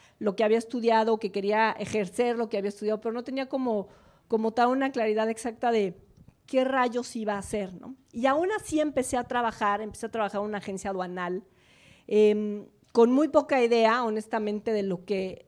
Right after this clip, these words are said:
implicaba el, el trabajo profesional, de lo que es, pues me gradué de veintiún años, entonces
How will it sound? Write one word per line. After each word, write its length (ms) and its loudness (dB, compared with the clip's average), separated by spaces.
implicaba 840 2
el, 300 -2
el 240 -6
trabajo 420 -2
profesional, 800 -4
de 80 -2
lo 180 -4
que 220 -2
es, 180 -8
pues 120 -4
me 80 2
gradué 240 4
de 80 2
veintiún 440 0
años, 420 -4
entonces 600 -4